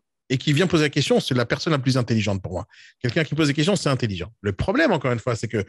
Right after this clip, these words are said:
comment on aurait pu embaucher quelqu'un sans lui donner la réponse à cette question ? C'est-à-dire, tu peux pas embaucher des gens en leur disant, « Débrouille-toi sur un groupe Facebook et chercher les réponses. » C'est ça qui me pose problème. C'est pas le fait que quelqu'un ne sache pas. Quelqu'un qui sait pas, il va à l'école, il apprend. Euh,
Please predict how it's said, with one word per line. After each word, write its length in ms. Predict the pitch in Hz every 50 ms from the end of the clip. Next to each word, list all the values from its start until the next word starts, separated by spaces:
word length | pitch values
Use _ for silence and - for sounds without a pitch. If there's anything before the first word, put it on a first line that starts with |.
| - - _ _
comment 260 | - 165 165 180 214 214
on 80 | 190
aurait 140 | 170 151 147
pu 160 | - - 147
embaucher 460 | 135 131 127 127 131 127 - - 110
quelqu'un 400 | - - 107 104 - 214 262 269
sans 140 | 190 - 185
lui 120 | 185 196 175
donner 400 | 170 220 247 285 294 233 - - _
la 80 | 123 127
réponse 320 | 131 131 127 139 127 -
à 60 | 120
cette 160 | 107 - 107 -
question ? 260 | - 95 - - - - _ _ - - - _ -
C'est-à-dire, 300 | 127 139 135 120 107 104 107 107 - _ 107 110 104 _ _ 113 -
tu 120 | - - 135
peux 140 | 120 175 170
pas 160 | 220 233 226
embaucher 280 | 208 180 151 - 170
des 120 | 147 143 131
gens 140 | 135 175 196
en 20 |
leur 120 | 180 151
disant, « 180 | 139 135 160 175
Débrouille-toi 600 | 147 135 156 165 151 151 165 160 143 185 196 185
sur 160 | 156 - 147 139
un 100 | 139 135
groupe 200 | 139 143 131 -
Facebook 360 | 139 127 120 139 175 180 156
et 40 | 143
chercher 220 | 131 117 - 131
les 40 | 131
réponses. » 380 | 120 123 113 - 113 107 - - _ - _ _ _ _ -
C'est 80 | 160
ça 200 | - - 247 220
qui 140 | - - 147
me 100 | 143 135
pose 260 | 127 - 135 123 -
problème. 300 | - - 120 113 107 92 92
C'est 180 | - - 113
pas 120 | 165 165 170
le 100 | 151 127
fait 260 | - 156 165 165 - -
que 60 | 127
quelqu'un 320 | 110 - 117 113 - 131
ne 80 | 120 107
sache 240 | - - 107 - -
pas. 140 | - 107 - _ _ _ _
Quelqu'un 240 | - 113 - 147 139
qui 180 | - - - 110
sait 140 | 104 98
pas, 200 | - 113 135 - -
il 80 | 120 113
va 80 | 113
à 20 | 101
l'école, 280 | 95 92 - 156 170
il 80 | 147 113
apprend. 280 | 101 - - - 98 - _ _ - - - -
Euh, 520 | 123 131 135 127 127 123 120 117 113 110